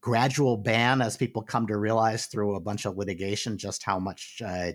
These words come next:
uh, they have to do. Um, but we'll see. Okay.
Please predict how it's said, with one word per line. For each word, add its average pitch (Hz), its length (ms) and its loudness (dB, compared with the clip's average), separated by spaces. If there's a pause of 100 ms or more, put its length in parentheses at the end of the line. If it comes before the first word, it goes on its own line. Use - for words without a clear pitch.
(140)
uh, 87 160 -6
they 87 160 -6
have 92 240 -6
to 87 100 -12
do. 104 400 -4 (420)
Um, 101 400 0 (160)
but 190 140 4
we'll 247 120 6
see. - 240 -2 (120)
Okay. 117 320 0